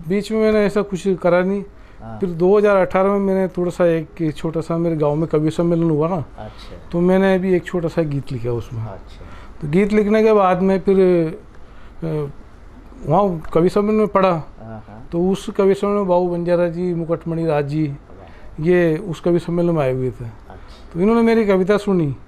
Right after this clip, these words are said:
Speaker 1: तो इन्होंने में अच्छी लगी।
Speaker 2: अच्छा।
Speaker 1: तो इन्होंने कहा कि अगर तू लिखता रहेगा तो आगे बढ़ेगा।
Speaker 2: बहुत बढ़िया।
Speaker 1: तो मैंने वहीं से लिखना स्टार्ट कर दिया।
Speaker 2: हाँ, हाँ।
Speaker 1: फिर उसके बाद में मैं खरसा के खलान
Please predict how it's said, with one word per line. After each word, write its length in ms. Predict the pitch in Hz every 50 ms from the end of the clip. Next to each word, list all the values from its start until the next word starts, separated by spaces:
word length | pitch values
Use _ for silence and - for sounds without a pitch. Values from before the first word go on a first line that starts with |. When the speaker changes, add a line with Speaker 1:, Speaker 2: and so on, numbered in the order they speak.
| - - - - - - - - - -
Speaker 1:
तो 360 | - 170 170 165 156 147 147
इन्होंने 320 | 175 156 160 175 180 185 185
में 360 | 185 180 180 175 165 147 143 - - - - - - -
अच्छी 260 | 135 - - - 214
लगी। 300 | 196 180 165 160 156 143 - - -
Speaker 2:
अच्छा। 460 | - 104 107 - - - - - - 123 - - - - - -
Speaker 1:
तो 140 | 147 135
इन्होंने 260 | 143 165 196 208 214 202
कहा 200 | 196 208 214 220
कि 80 | 208
अगर 300 | 220 214 202 196 202 214
तू 160 | 208 - 202
लिखता 320 | 196 185 190 190 - 214 202
रहेगा 220 | 196 196 196 196
तो 100 | 185 185
आगे 240 | 175 160 165 156 170
बढ़ेगा। 340 | 156 147 139 131 127 131 131
Speaker 2:
बहुत 220 | 123 - - -
बढ़िया। 480 | 113 107 107 - - - 107 104 - -
Speaker 1:
तो 100 | - 196
मैंने 260 | 202 214 220 226 220
वहीं 200 | 214 214 208 214
से 140 | 208 - 208
लिखना 340 | 202 196 185 175 190 190 180
स्टार्ट 320 | - - 226 226 220 196
कर 100 | 190 196
दिया। 240 | 180 170 185 180 165
Speaker 2:
हाँ, 160 | 156 143 - -
हाँ। 200 | 110 110 110 - - - - - - - - - - - - - -
Speaker 1:
फिर 100 | 233 240
उसके 380 | 233 226 220 - - 247 226
बाद 260 | 214 196 185 190 180
में 140 | 196 208 208
मैं 440 | 208 208 208 202 196 190 185 185 180
खरसा 280 | - 185 175 - 208 202
के 200 | 185 196 196 190
खलान 560 | - - 175 180 180 180 180 180 175 165